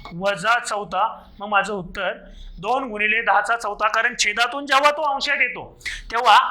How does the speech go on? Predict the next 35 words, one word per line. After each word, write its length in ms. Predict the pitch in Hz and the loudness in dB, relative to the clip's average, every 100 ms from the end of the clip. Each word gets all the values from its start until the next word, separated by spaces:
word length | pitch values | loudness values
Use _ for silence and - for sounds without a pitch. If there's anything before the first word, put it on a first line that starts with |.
| - - | -2 -4
आपल्याला 260 | 208 254 269 | -2 2 2
घातांकाचा, 540 | 220 220 247 254 254 | 4 2 0 -2 -4
बघा, 180 | 262 247 | -4 0
हा 120 | 233 | 0
एक 80 | 262 | 0
सेपरेट 420 | - 254 262 254 | -2 -2 -2 -4
नियम 260 | 233 220 185 | 0 2 2
आहे. 720 | 127 - - - - - 214 | 0 -4 -18 -20 -20 -16 -4
एचा 320 | 233 247 262 262 | -4 0 2 4
मायनस 520 | 220 220 247 262 262 | 4 4 2 0 -2
एम 180 | 262 247 | 0 2
असेल 440 | 214 202 190 233 - - - - - - 233 | 2 2 -2 -4 -14 -20 -20 -20 -16 -10 -6
तर 80 | |
त्याचा 400 | 240 240 233 254 214 | -4 -2 2 4 6
एक 240 | 226 240 | 4 0
छेद 260 | 254 262 220 180 | -4 -4 -2 -2
एम 220 | 247 254 | 0 0
होतो 280 | 208 196 165 196 - - - - | -2 -2 -4 -6 -10 -20 -20 -2
आणि 160 | 190 233 | 0 0
तो 160 | 262 | 4
असतानाच 560 | 226 220 - 269 285 254 - | 4 4 2 4 4 2 -4
प्लस 280 | 269 269 | -2 0
असेल 400 | 240 214 185 170 180 - - - | -2 0 0 0 -4 -18 -20 -12
तर 80 | 208 | -10
तो 160 | 208 254 | -8 -6
इकडे 320 | 220 226 233 | -6 -4 -4
जाऊन 240 | 214 233 277 | 0 0 2
मायनस 360 | 208 190 180 - | 2 2 -2 -6
होतो. 280 | 143 131 - - - - | -10 -14 -16 -18 -18 -2
हा 140 | - 226 | 2 4
एक 180 | 247 214 | 4 2
घातांकाचा 580 | 208 226 226 226 233 | 2 0 -2 -4 -4
सेपरेट 440 | 247 226 208 196 180 | -6 -6 0 0 2
नियम 220 | 180 151 | 0 0
आहे. 100 | 120 | -2